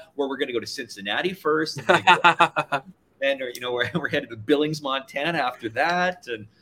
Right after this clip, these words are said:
Speaker 1: um, lots of road trips, kids.
Speaker 2: Yeah. Well, me, me and my wife are going to a, um, a farm tomorrow, and that's,
Speaker 1: All
Speaker 2: like, a
Speaker 1: right.
Speaker 2: good, uh, forty-five minutes drive. So, and it's,
Speaker 1: There you go.
Speaker 2: it's all unmapped. So
Speaker 1: There you
Speaker 2: when she
Speaker 1: go.
Speaker 2: said, "You wanna go to the farm?" I lo-, I, like, quickly look at the map, and I go, "Yeah, it's, it's,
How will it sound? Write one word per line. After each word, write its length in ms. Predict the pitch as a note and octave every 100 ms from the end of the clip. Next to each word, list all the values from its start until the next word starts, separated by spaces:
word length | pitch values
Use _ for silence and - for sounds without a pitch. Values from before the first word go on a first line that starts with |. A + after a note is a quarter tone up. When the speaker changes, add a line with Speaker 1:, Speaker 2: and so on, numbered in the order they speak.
| _ _ -
Speaker 1:
um, 340 | A2+ A2 G#2+ -
lots 240 | C#3 C#3
of 80 | D3+
road 160 | C3+ B2
trips, 240 | A#2 F#2+
kids. 380 | - G#2 G2 - _ _ _ _ _ _ _
Speaker 2:
Yeah. 240 | A2+ A2+ G2+ - -
Well, 160 | C3 C#3+
me, 160 | E3 E3+
me 160 | C3 D#3
and 80 |
my 80 | D3+
wife 200 | C#3+ C#3
are 60 | B2+
going 220 | C3 B2+
to 140 | B2+ B2
a, 100 | A#2
um, 200 | A2 -
a 60 | A2
farm 340 | - C3 B2
tomorrow, 460 | G#2+ G#2 F#2+ F2+ - _ -
and 180 | G2 G2+
that's, 120 | A#2+
Speaker 1:
All 80 | F3
Speaker 2:
like, 80 | -
a 20 |
Speaker 1:
right. 100 | G#2+
Speaker 2:
good, 320 | G#2+ G#2 G2 -
uh, 200 | G#2 G2
forty-five 460 | G2 - A#2 A2+ A2+
minutes 180 | G#2+ G2+
drive. 300 | G#2+ G#2 G2+
So, 340 | G#2 G#2 G2 -
and 160 | A2 -
it's, 180 | B2 -
Speaker 1:
There 100 | B2
you 60 |
go. 40 | A#2+
Speaker 2:
it's 100 | A#2+
all 220 | C3 A#2+
unmapped. 500 | A2+ G2+ F#2+ - - _ _ _ -
So 140 | -
Speaker 1:
There 60 | A#2+
you 60 |
Speaker 2:
when 60 | A#2+
she 60 |
Speaker 1:
go. 60 | C3
Speaker 2:
said, 180 | C#3+ D3
"You 60 |
wanna 100 | D3+
go 60 | D3
to 80 | C3
the 60 |
farm?" 300 | C#3+ D#3+ D3+
I 40 | C3
lo-, 140 | C#3
I, 100 | -
like, 180 | C3 B2+
quickly 260 | F#3+ F3+ E3+
look 160 | E3
at 80 | C#3
the 120 | C#3+
map, 340 | C#3+ D#3 C#3 C3
and 80 |
I 60 | B2+
go, 180 | C3 B2 - -
"Yeah, 260 | A#3+ C#4 A3
it's, 140 | F#3+
it's, 240 | F#3+ F#3+